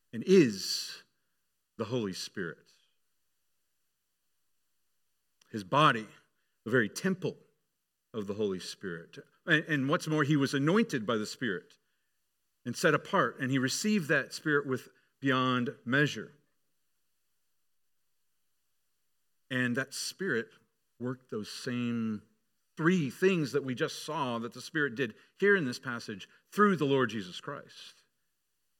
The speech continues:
beginning with a holy anger. Brothers and sisters, do you realize that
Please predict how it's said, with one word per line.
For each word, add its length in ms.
beginning 460
with 260
a 40
holy 420
anger. 380
Brothers 180
and 100
sisters, 400
do 120
you 100
realize 400
that 120